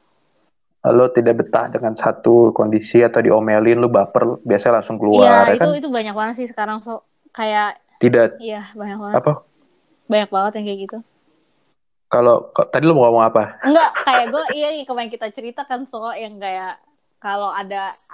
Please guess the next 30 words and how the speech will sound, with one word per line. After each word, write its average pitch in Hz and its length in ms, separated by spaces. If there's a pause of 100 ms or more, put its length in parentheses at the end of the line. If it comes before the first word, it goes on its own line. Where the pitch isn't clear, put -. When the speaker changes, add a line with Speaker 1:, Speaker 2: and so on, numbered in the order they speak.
(120)
Speaker 2:
milenial 214 480
yang 208 160
tahan 220 240
setahun 214 400
aja, 214 320
orang 240 240
udah 254 160
kayak 190 320
sampai 202 120
sujud-sujud 196 600
gitu. 214 320
Speaker 1:
Benar, 104 720
yang, 104 240
iya, 104 160 (120)
yang 98 120
kemarin 107 240
kita 113 160
sempat 104 160
bahas 104 240
sih, 104 160
kayak 101 320 (480)
kenapa, 127 720 (480)
eh, 110 280
orang-orang 104 680
generasi 107 340
milenial 104 260
tuh 120 120
banyak 107 240
cepat - 280
keluar 104 220